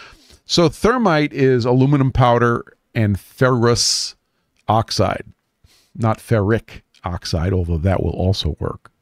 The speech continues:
And I've made thermite, and it, you know, you follow the chemical formulas, you figure out your masses, and it works, it works great. And I, I made it thinking that maybe we could make it useful,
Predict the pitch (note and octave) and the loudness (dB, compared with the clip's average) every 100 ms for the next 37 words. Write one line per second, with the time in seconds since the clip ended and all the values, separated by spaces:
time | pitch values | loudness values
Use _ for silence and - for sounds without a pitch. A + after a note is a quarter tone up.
0 | _ _ _ _ _ _ _ C3 C3 F3+ | _ _ _ _ _ _ _ -2 0 0
1 | A3+ B3+ D4 - G2 D2+ C#2+ - _ _ | 0 -2 -2 -2 -2 -2 -6 -12 _ _
2 | - A#2 A2+ A#2 A2+ - _ _ _ G2 | -10 -6 -6 -6 -10 -12 _ _ _ -20
3 | - _ _ - - A2 F#2 G#2+ F#2+ - | -20 _ _ -20 -8 -4 -2 -2 -6 -14
4 | _ _ - G2+ - G#2+ A2+ A2+ A2 G2+ | _ _ -8 -6 -4 -2 0 0 0 0
5 | G2 - _ _ _ _ _ - C3 A#2 | -2 -6 _ _ _ _ _ -4 -2 0
6 | A2+ G#2 A#2 A2 A#2 C#3+ B2+ G#2+ A#2 G#2+ | 0 -2 0 0 2 0 0 -2 0 0
7 | G2 F#2+ F#2 F#2+ G2+ - C#3+ D3+ D3 E3 | 0 -2 -2 -2 -4 -4 -2 -2 -2 -4
8 | - - - C#3+ - D3 D3 - _ _ | -8 -10 -6 -6 -2 -4 -4 -10 _ _
9 | _ _ _ _ _ _ _ _ - G2+ | _ _ _ _ _ _ _ _ -2 0
10 | F#2 F2+ - - - _ _ _ - - | 0 -4 -14 -20 -20 _ _ _ -20 -14
11 | G2+ G#2+ G#2 A2 G#2 G#2+ A2+ A2+ - C3 | -10 -8 -6 -6 -2 0 2 0 -4 -6
12 | - A2+ G#2+ G2+ G#2 A2 A#2 A2 G#2 G#2 | -4 -2 0 -2 -2 -2 -2 -4 -4 -6
13 | G2+ - A#2+ C3 F#2+ E2+ | -6 -6 -6 -4 -4 -6